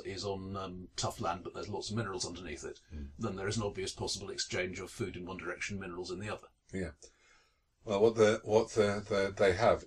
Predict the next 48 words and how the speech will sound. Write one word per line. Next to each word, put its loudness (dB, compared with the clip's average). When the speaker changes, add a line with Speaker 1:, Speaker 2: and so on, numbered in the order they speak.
Speaker 2:
is 0
a 4
large 0
amount -4
of -10
the -10
Black -4
Forest, -2
which -12
the -2
elves -6
are -4
allowing -8
them -10
to -16
chop -6
down -8
'cause -14
it's -8
infested -8
with -12
orcs. -6
<laughs> -6
Um, 6
and 0
what 4
they 2
need 0
is -4
virtually 0
anything -6
they -2
can -12
get -6
their -6
hands -8
on, -10
uh, -8
especially -4
to -14
trade -2
on -4
to -6
fur-, -2
to, -2
to, 0
to -4
further -2